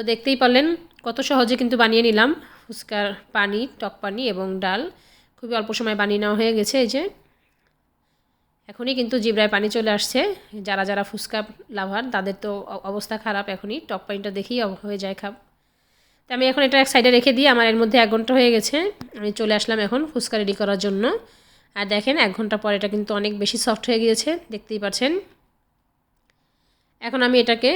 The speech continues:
প্রথমে একটা ইসের উপর একটু ময়দা ছিটিয়ে দিচ্ছি। ময়দা দিয়ে তারপর আমি ডোটা নিয়ে নিলাম। ডোটা দিয়ে আর একটু ভালো করে মথে নেব। মথে নিয়ে আমি একটা লম্বা শেপ দিয়ে আমার কয়েক, যে কয় পিস করতে মন চায় আর কি, আপনাদের যেরকম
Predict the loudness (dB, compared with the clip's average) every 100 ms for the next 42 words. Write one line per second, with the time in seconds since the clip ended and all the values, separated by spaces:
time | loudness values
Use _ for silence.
0 | 0 -6 -20 -20 -12 -8 -4 -4 -4 -4
1 | -2 -2 -2 -6 -6 -6 -2 0 0 0
2 | -2 -2 0 0 -4 -4 -4 -4 -8 -20
3 | -20 _ _ -6 0 0 2 4 2 2
4 | 0 0 0 0 0 2 2 2 2 0
5 | -4 -12 -10 -6 -4 -4 -2 -2 -2 -6
6 | -4 -4 -4 -4 -4 -4 -4 -2 -2 -4
7 | -12 _ _ _ _ _ -10 -2 0 4
8 | 4 4 2 2 2 2 2 4 2 0
9 | 2 2 2 -4 -12 -8 -2 0 0 -4
10 | -10 -20 _ _ _ -10 -10 _ -18 -8
11 | -6 -2 -2 -2 -4 -6 -6 -6 -6 -4
12 | -4 -4 -6 -6 -4 -4 -2 -2 -2 -4
13 | -4